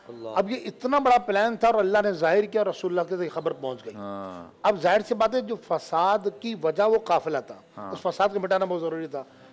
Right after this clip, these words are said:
Speaker 2: अब हुआ क्या कि ये, यानी आप नेटवर्क देखें उस वक्त कि नेटवर्क, जो मुफस्सिरीन लिखा, फरमाया नेटवर्क कितना मजबूत कि इधर ये खबर पहुंची है मक्का मुकर्रमा से मदीना शरीफ हुजूर की बारगाह में,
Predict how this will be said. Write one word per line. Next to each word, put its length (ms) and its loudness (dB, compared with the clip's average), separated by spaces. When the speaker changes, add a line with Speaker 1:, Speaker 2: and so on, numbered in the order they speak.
Speaker 2:
अब 100 2
हुआ 220 6
क्या 260 4
कि 360 -4
ये, 260 -4
यानी 240 -2
आप 200 2
नेटवर्क 420 0
देखें 220 0
उस 200 -4
वक्त 180 -2
कि 60 -2
नेटवर्क, 440 0
जो 100 -2
मुफस्सिरीन 540 0
लिखा, 200 0
फरमाया 280 0
नेटवर्क 380 0
कितना 240 -4
मजबूत 440 0
कि 80 0
इधर 360 0
ये 240 2
खबर 360 2
पहुंची 320 -4
है 60 -4
मक्का 380 0
मुकर्रमा 460 0
से 120 -2
मदीना 320 -2
शरीफ 260 0
हुजूर 240 -4
की 120 0
बारगाह 320 0
में, 100 -14